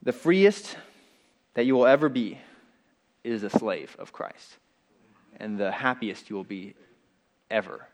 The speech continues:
is to mourn over your sins. It may cost you your family, your friends, your life, and your stuff to follow him, but it will, remember, it will cost you everything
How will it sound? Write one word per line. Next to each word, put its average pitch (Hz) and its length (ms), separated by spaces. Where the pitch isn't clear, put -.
is 107 220
to 110 120
mourn 98 340
over 92 160
your 85 160
sins. - 460
It 113 60
may 104 120
cost 120 300
you 127 60
your 110 100
family, 139 420
your 120 100
friends, 135 560
your 107 100
life, 123 380
and 135 140
your 156 100
stuff - 520
to - 80
follow 110 300
him, 101 220
but 113 140
it 117 100
will, 147 400
remember, 131 480
it 123 80
will 120 160
cost - 420
you 117 180
everything 131 600